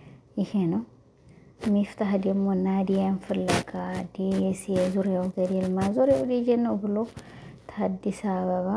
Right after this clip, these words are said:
ደሴ። እሷ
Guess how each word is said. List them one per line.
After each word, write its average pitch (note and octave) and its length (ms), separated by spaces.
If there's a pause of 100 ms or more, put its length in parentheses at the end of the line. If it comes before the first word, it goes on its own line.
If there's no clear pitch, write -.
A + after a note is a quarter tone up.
(160)
ደሴ። F#3 400 (1900)
እሷ - 180